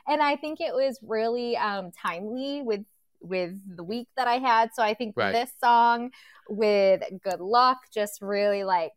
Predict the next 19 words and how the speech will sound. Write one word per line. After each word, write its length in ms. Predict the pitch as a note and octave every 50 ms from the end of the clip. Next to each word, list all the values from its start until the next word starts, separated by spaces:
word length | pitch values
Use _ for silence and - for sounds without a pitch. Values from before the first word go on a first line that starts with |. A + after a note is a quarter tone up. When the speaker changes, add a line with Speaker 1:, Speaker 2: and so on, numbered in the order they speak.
| _
Speaker 1:
gave 200 | _ G#3 G#3 -
me 100 | A#3+ A#3
the 140 | F#3+ F3+ F#3 - _
therapy 400 | D#4+ E4+ E4+ F4 E4+ - D#4 D#4+
that 160 | C4 C#4 C4+
I 120 | C4 B3+ B3+
needed 340 | A#3+ B3+ B3+ B3 A#3+ A#3 G#3+
Speaker 2:
Mm-hmm. 80 | G#3+
Speaker 1:
to 60 | G#3
go 200 | G#3 G#3+ A#3 A#3
into 400 | A#3+ A#3 A#3 - - A3 F#3 F3+ F#3+
this 180 | A#3 C4+ C#4+ C#4 - -
week 440 | - A3 G#3+ A#3+ A3+ A3+ G#3+ G#3 - _ - _ _ _ _ _ _ _ -
and 160 | G#3+ G#3+ G#3+
be 80 | A3
like, 240 | G#3 G3+ F#3+ F3+ - _ _
"It's 200 | - A#4+ A#4 _
all 240 | G4 E4 D4+ C#4 C4
good. 600 | A3+ B3+ B3+ C4+ C#4+ D#4 E4+ F4 F4+ F4+ F#4